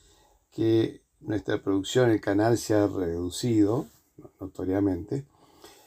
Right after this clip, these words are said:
eh, pero esto tiene varios motivos. Uno, en primer lugar, estamos con, de luto, muy dolidos por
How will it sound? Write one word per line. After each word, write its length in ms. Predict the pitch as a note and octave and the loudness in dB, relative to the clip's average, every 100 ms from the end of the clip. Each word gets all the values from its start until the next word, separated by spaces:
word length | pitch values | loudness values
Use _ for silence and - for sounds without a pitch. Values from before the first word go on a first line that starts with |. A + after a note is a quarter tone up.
| _ - | _ 2
eh, 420 | A#2 A2+ A2+ A2 | 6 6 6 4
pero 200 | C#3 B2+ | 6 6
esto 200 | C3+ D#3+ | 6 2
tiene 200 | C#3+ C3+ | 2 2
varios 260 | B2 A#2+ A2+ | 4 4 2
motivos. 640 | G#2+ - G2+ G2 A2 - _ _ _ _ _ | 0 -4 -6 -6 -8 -12 _ _ _ _ _
Uno, 460 | - C#3 C3+ C#3 - _ _ _ _ _ - | 4 6 6 4 2 _ _ _ _ _ -16
en 100 | G2 | -10
primer 240 | F#2+ F#2+ | -6 -2
lugar, 320 | G2+ G#2 G#2+ | 2 2 2
estamos 640 | A2+ G2+ A2 G#2 A2 G#2+ - - | 0 -2 -2 0 0 -4 -10 -20
con, 520 | _ F#2+ F#2+ F2+ G2 G2 | _ -8 -8 -8 -10 -2
de 120 | G2+ | 2
luto, 560 | B2 A#2+ - A#2 - - _ | 2 2 2 2 2 -6 _
muy 400 | G#2+ G#2 G2+ G2 | -4 0 2 2
dolidos 640 | F#2+ G2 G2 G#2+ G#2+ A2 - - - - - - - | -2 -2 2 4 2 0 -4 -20 -20 -20 -20 -20 -10
por 320 | G#2 G2 G#2+ | -2 0 0